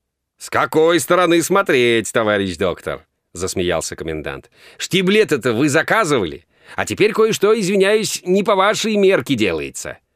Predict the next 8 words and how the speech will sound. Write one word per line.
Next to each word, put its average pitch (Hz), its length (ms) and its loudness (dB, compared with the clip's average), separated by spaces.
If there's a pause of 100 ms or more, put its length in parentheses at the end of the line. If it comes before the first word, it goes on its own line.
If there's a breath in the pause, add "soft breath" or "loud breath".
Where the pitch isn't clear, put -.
(240)
Может, 262 500 0
где 143 280 -2
и 240 120 2
жмёт». 135 500 0 (720)
Весть 139 520 -2
о 127 140 -2
предстоящем 135 760 0
переселении 160 840 0